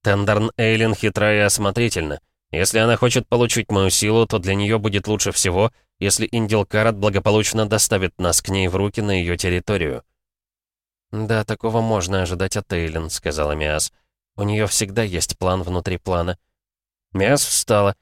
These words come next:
вернулась к большим окнам и некоторое время молча смотрела на кильваторную струю Дитя Приливов.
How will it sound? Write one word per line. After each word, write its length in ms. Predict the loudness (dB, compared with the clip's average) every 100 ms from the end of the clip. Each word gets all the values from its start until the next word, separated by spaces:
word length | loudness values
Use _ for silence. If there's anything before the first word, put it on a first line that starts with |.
| _ _
вернулась 480 | -2 2 4 4 2
к 60 | 0
большим 400 | -2 0 -2 -2
окнам 420 | -2 0 2 2 0
и 100 | -2
некоторое 500 | 0 0 2 2 2
время 280 | 2 2 2
молча 360 | 2 0 0
смотрела 520 | -2 -2 0 2 2
на 140 | 2 0
кильваторную 640 | -2 -2 0 0 2 0
струю 420 | 0 -2 -2 -2
Дитя 300 | -4 -2 -2
Приливов. 600 | -2 -4 -2 -4 -6 -12